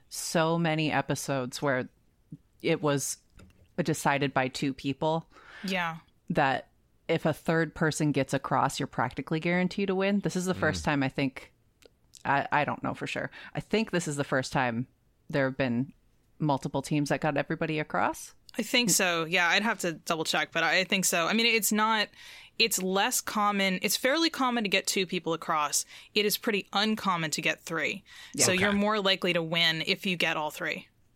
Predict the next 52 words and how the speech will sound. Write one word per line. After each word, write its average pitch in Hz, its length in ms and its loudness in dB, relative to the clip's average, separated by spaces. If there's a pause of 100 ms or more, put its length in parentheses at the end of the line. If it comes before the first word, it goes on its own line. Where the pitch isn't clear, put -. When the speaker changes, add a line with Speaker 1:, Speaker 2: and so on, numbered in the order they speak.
(200)
Speaker 3:
Got 87 220 0
Speaker 1:
Mm-hmm. 69 80 -8
Speaker 3:
it, - 80 -16
got - 120 -10
it, 76 140 -12
got 64 100 -10
it. - 60 -18 (800)
Speaker 1:
But 190 120 4
I 190 60 4
mean, 196 180 4
it's 190 140 0
an 175 100 0
interesting 185 440 0
strategy. 147 760 0
I 156 140 2
would 170 160 -2
say 160 220 2
that 143 180 2
if, - 420 -2
uh, 131 400 2
if 135 140 -2
I 156 120 4
were 190 120 2
on 139 160 4
a 127 40 2
team, 135 420 0 (340)
I 143 100 4
would 156 160 0
volunteer 135 720 0 (200)
as 139 160 0
tribute 135 580 -2
to 135 240 -2
just 127 320 -2
kind 143 140 2
of 135 80 -2
Speaker 2:
<laughs> - 80 -2
Speaker 1:
fall 135 200 2
in 135 180 2
right 131 160 2
away, 131 380 -2 (320)
because 135 580 -2 (220)
I 147 100 2
would 147 140 -4
probably 165 400 0
be 139 180 0
the 139 140 -4
Chiclet 143 520 -2
in 143 140 0
this 135 140 -2
situation 135 600 -2
of 131 120 -4
like, 147 240 0